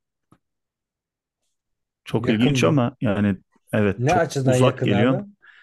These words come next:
Speaker 1: Ara-,
Speaker 2: Sıralama
Speaker 1: e, yarış
Speaker 2: turlarına falan mı?
Speaker 1: tempoları.
Speaker 2: Allah
Speaker 1: Hayır,
Speaker 2: Allah.
Speaker 1: hayır, yarış tempoları. Tabii.
Speaker 2: Abi o istatistikte bir şey söyleyeyim mi? Ciddi bir hata var. Çünkü adam zaten yirminci turdan itibaren,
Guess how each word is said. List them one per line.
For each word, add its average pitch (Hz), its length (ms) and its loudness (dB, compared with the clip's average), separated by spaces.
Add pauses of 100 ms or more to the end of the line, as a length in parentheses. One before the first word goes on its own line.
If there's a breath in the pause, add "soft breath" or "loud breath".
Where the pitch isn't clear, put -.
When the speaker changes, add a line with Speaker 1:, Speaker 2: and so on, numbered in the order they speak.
(1700 loud breath)
Speaker 1:
Ara-, 120 260 2
Speaker 2:
Sıralama 113 280 4
Speaker 1:
e, 104 60 2
yarış 135 300 2
Speaker 2:
turlarına 131 40 -20
falan 127 260 0
mı? 95 160 -2
Speaker 1:
tempoları. 90 260 -6 (1200)
Speaker 2:
Allah 113 100 -6
Speaker 1:
Hayır, 113 160 2
Speaker 2:
Allah. 113 160 2
Speaker 1:
hayır, 101 120 -2
yarış - 540 -4 (180)
tempoları. 98 460 -6 (420)
Tabii. 101 340 -2
Speaker 2:
Abi 135 640 -4
o 135 320 -8
istatistikte 147 800 -12
bir 135 40 -12
şey 139 180 -10
söyleyeyim 160 300 -6
mi? 139 100 -6
Ciddi 123 380 -10
bir 165 60 0
hata 123 400 -6
var. 202 200 -4
Çünkü 143 240 -10
adam 143 360 -6
zaten 156 300 -8
yirminci 147 420 -8
turdan 156 320 -8
itibaren, 135 640 -4